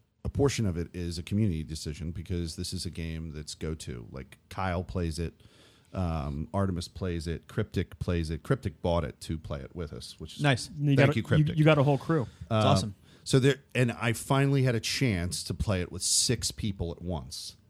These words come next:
Speaker 1: and it was incredibly hilarious. It was a lot of fun, um, and I, and I could get that experience in any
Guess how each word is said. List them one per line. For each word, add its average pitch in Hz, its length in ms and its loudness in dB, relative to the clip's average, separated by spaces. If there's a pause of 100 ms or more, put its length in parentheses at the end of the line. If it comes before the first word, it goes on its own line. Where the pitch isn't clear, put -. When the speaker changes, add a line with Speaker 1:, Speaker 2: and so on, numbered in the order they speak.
(120)
Speaker 1:
and 92 140 -2
it 82 80 -6
was 92 340 -2
incredibly 110 1000 -2
hilarious. 78 840 -8
It 104 40 -12
was 95 120 -6
a 87 40 -6
lot 92 280 0
of 107 60 -4
fun, 80 440 -6 (540)
um, 92 460 -2 (120)
and 107 120 -2
I, 117 120 2 (440)
and 175 100 -2
I 175 100 4
could 196 160 2
get 151 160 2
that 120 100 2
experience 104 460 -2
in 95 80 0
any 87 360 -2